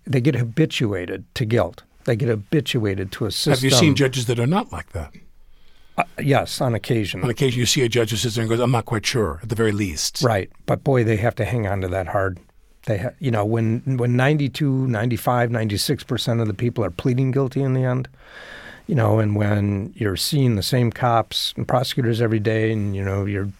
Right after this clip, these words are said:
Speaker 1: going to retirement parties together, it becomes a courthouse clique. And you gotta hang on real hard to,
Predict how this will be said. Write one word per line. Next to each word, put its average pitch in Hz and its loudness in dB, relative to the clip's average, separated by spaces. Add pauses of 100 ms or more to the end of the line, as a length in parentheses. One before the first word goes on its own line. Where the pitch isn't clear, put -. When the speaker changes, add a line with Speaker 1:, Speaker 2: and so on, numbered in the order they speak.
(120)
Speaker 1:
going 117 0
to 104 0
retirement 113 2
parties 113 0
together, 107 0
it 104 -4
becomes 127 2
a 110 0
courthouse 98 -2
clique. - -2 (640)
And 107 0
you 135 2
gotta 123 4
hang 110 -4
on 101 2
real 104 2
hard 92 0 (260)
to, 92 -2